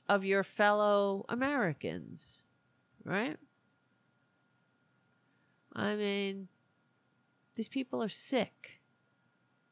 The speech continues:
Where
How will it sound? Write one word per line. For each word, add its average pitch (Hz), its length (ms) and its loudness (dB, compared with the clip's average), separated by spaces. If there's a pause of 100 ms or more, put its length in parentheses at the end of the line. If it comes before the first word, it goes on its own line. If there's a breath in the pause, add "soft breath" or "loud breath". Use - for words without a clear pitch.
(2500)
Where 90 360 -10